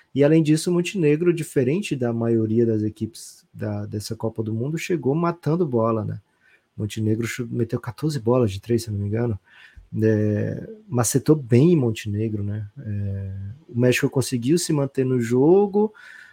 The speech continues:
às vezes baixava pra, sei lá, seis, sete pontos, e aí vinha uma sequência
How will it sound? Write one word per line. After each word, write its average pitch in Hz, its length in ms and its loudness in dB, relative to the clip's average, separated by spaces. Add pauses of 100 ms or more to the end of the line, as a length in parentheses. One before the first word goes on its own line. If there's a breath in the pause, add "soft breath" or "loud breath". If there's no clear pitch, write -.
(100)
às 120 240 6
vezes 156 540 6
baixava 127 500 0
pra, 123 240 0
sei 123 160 -2
lá, 107 140 0
seis, 143 420 2
sete 127 400 -2
pontos, 160 800 -4 (360)
e 123 180 2
aí 113 240 4
vinha 110 200 0
uma 120 100 0
sequência 113 680 -2